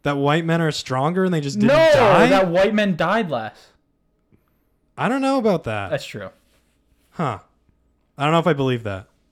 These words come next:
Speaker 1: Why are there so many more brown people now then?
Speaker 2: Because the, okay, I'm not gonna say what I'm gonna say.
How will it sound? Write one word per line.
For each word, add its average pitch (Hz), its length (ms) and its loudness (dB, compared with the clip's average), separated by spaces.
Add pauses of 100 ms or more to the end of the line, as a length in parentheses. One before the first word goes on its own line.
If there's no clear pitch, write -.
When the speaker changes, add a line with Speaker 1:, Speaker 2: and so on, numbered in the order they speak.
(460)
Speaker 1:
Why 135 140 0
are 170 80 2
there 185 120 0
so 180 200 -6
many 170 160 -2
more 156 180 0
brown 127 320 -4
people 110 300 -10
now 101 200 -10
then? 101 220 -12 (960)
Speaker 2:
Because 151 240 -16
the, 160 180 -16 (600)
okay, - 180 -10
I'm 113 200 -8
not 107 160 -8
gonna 110 100 -16
say 107 220 -16
what 104 100 -16
I'm 107 60 -16
gonna 98 140 -16
say. 104 260 -14